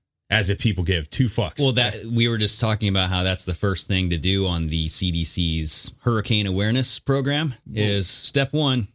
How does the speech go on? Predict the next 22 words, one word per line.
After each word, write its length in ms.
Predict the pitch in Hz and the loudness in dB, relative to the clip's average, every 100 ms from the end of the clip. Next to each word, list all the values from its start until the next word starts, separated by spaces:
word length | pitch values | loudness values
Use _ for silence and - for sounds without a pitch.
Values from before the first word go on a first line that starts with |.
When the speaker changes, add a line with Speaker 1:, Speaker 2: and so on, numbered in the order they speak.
| _ _ - | _ _ -6
Speaker 2:
get 160 | 78 76 | -4 0
vaccinated, 580 | 76 67 69 62 60 - - | -2 -2 -6 -8 -10 -10 -6
okay? 360 | 82 87 90 - | -2 -2 -2 -2
'Cause 160 | 98 98 | 0 2
you 80 | |
never 280 | 104 131 123 | 2 2 2
know 200 | 117 113 | 0 2
where 180 | 101 101 | 2 0
you're 180 | 95 92 | 2 0
gonna 80 | 85 | 2
be 320 | 90 90 87 _ _ _ _ _ - | 2 2 0 _ _ _ _ _ -2
or 80 | 85 | 2
when 180 | 87 | 2
you're 80 | 87 | 2
gonna 140 | 85 82 | 2 2
need 220 | 80 73 | 0 0
it. 120 | 67 - _ _ _ _ - - | -4 -10 _ _ _ _ -20 -8
Speaker 1:
Yeah. 340 | - 98 123 101 - _ _ _ _ _ _ _ _ | 0 2 2 -2 -10 _ _ _ _ _ _ _ _
Speaker 2:
So, 360 | - 90 80 80 92 | -2 0 0 -2 -2
yes, 460 | 92 156 139 - - | 0 0 0 -8 -6
Unique 320 | 101 120 170 156 | 0 2 2 0
Genetics. 580 | 165 170 151 - - | 0 0 -2 -4 -6